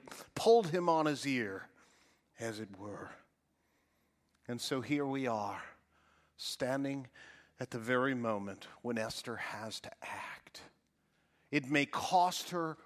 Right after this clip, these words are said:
her life, and while it certainly would save her life,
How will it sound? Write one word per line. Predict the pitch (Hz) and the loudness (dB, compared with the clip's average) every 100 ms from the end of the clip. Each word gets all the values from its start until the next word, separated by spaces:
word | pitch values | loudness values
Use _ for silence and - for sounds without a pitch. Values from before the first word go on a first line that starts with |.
| - | -4
her | 170 151 | 2 4
life, | 135 120 113 117 - - - - - - 170 | 6 6 2 -2 -14 -20 -20 -20 -20 0 4
and | 175 | 10
while | 196 190 | 10 10
it | 180 | 4
certainly | - 208 214 185 190 185 | 2 6 6 6 6 6
would | 160 160 135 | 6 2 2
save | - 214 208 180 | 2 4 4 4
her | 127 147 | 4 2
life, | 131 123 110 95 - - | 4 4 2 -2 -10 -16